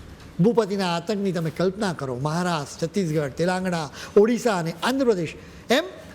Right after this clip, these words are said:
અનેક રાજ્યોની સરકારોએ એનામાંથી ઇનામ જાહેર કર્યું હતું. એક કરોડથી લઈને દસ કરોડ રૂપિયા સુધીનું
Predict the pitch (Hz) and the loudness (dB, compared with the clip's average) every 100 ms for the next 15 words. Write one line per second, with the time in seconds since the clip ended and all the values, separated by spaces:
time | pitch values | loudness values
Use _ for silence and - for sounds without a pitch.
0 | - 202 359 392 339 262 208 226 226 - | 0 4 6 4 4 0 2 2 0 0
1 | 190 160 190 180 208 247 180 202 208 196 | 0 0 0 2 2 2 0 0 0 -2
2 | 170 160 147 139 131 131 127 131 117 113 | -2 -2 -2 -4 -4 -4 -6 -8 -10 -12
3 | - - - - - - - - 220 240 | -14 -18 -20 -20 -20 -20 -20 4 6 6
4 | - 214 190 170 165 147 147 190 - - | 4 2 2 0 -2 -2 0 -2 -2 -6
5 | - 156 151 147 143 151 143 147 139 139 | -4 -2 0 -2 -4 -4 -4 -6 -4 -6